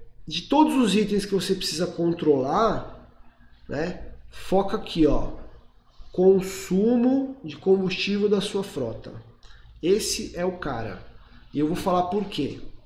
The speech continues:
Porque no consumo de combustível da frota, eu vou até botar minha cara grande aqui pra todo mundo me ver direitinho.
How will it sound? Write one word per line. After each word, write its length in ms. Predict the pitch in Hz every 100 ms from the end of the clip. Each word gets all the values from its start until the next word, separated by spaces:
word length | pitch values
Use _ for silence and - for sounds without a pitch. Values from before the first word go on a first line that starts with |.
| - - - - - - - -
Porque 280 | 180 185 226
no 260 | 226 311 302
consumo 600 | 254 214 - 208 196 175
de 80 | -
combustível 560 | 156 143 - 143 123
da 100 | 120
frota, 480 | - 165 165 123 113 117
eu 80 | 143
vou 100 | 185
até 160 | 233
botar 320 | 233 208 185
minha 160 | 170 160
cara 380 | - 151 151 139
grande 320 | 135 135 127
aqui 180 | 123 143
pra 160 | 139
todo 240 | 131 143 147
mundo 260 | 143 143 123 127
me 160 | 139
ver 140 | 127 123
direitinho. 580 | 135 131 - 117 110